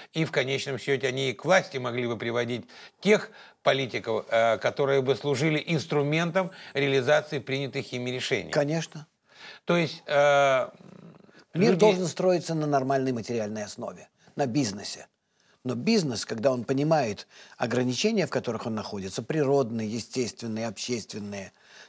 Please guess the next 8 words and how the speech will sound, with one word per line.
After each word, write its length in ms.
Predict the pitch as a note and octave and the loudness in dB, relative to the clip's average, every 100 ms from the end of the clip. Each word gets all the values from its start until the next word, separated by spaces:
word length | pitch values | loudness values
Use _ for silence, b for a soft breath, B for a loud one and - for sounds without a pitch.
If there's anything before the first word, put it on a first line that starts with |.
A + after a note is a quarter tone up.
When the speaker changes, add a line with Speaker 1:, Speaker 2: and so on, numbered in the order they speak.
| - | -6
Speaker 2:
тогда 480 | C3+ C3 F#3 G3 E3 | -4 2 6 6 6
он, 320 | E3 F#3+ F#3+ | 4 2 0
э, 520 | C#3+ C3+ B2 A#2+ B2 | 0 2 2 0 0
здраво 400 | A2+ G#2 D#3 D3+ | 0 4 6 6
работает. 440 | C#3+ A2+ G2 G2 G2 | 2 0 -4 -8 -4
Когда 240 | B2 B2 | 0 0
политики 520 | - E3+ D#3+ A#2 A2 G#2 | 2 0 0 -4 -8 -10
влезают 840 | F#2+ G2 A#2 C#3+ C#3+ A2+ G2 - | -10 -6 -2 2 2 0 -4 -12